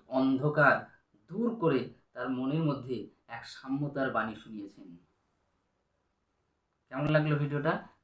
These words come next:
তোমরা অবশ্যই জানাবে, এবং পরের যে বিভূতিভূষণের আর একটি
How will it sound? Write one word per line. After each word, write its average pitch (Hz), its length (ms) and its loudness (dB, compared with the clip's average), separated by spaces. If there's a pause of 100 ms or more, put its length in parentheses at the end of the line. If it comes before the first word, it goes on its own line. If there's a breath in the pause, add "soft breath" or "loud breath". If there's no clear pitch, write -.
তোমরা 123 200 -4
অবশ্যই 127 340 -2
জানাবে, 156 400 0 (220)
এবং 151 400 0 (220)
পরের 139 440 -4 (200)
যে 120 520 -2 (340)
বিভূতিভূষণের 131 680 -4
আর 127 140 4
একটি 123 480 -2